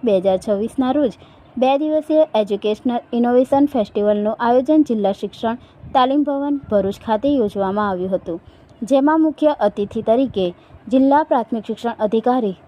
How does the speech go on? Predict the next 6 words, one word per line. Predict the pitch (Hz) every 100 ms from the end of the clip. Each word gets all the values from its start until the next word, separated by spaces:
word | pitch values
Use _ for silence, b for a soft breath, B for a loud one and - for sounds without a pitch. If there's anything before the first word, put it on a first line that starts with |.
| - -
સચિન | 254 302 320
શાહ | - 202 - 208 -
તથા | 214 220 220
અન્ય | 254 277 320
મહાનુભાવો | 285 214 202 202 214 202 202
તરીકે | 196 233 - 185